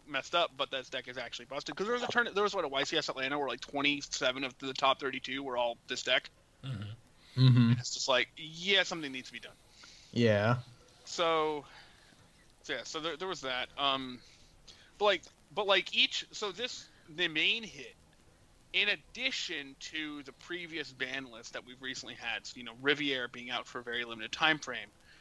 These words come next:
Speaker 3: Mm-hmm.
Speaker 1: um, you know, hits later at, um, you know, like, Zazan, you know, existing, uh, hits later, and then this Luard situation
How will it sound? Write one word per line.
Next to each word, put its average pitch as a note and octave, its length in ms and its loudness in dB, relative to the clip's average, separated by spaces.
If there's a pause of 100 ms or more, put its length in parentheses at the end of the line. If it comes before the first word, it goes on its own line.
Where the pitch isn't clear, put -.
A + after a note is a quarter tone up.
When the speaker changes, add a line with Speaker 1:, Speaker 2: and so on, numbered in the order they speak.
(160)
Speaker 3:
Mm-hmm. C3 140 8
Speaker 1:
um, B2 300 8 (1120)
you B2+ 120 0
know, A#2+ 100 -2
hits D3 320 -4
later C3+ 440 4
at, B2 500 -2
um, A2+ 340 -8 (160)
you D#3+ 80 -6
know, C#3 140 -2
like, C#3 180 0
Zazan, C3+ 560 4
you B2 80 -8
know, B2 160 -12
existing, B2+ 560 -8 (640)
uh, G#2+ 380 -2 (1000)
hits - 360 -2
later, C3 440 0 (160)
and C#3+ 180 -2
then C3+ 300 -2
this C#3 400 0 (640)
Luard D#3+ 400 4
situation B2 800 -4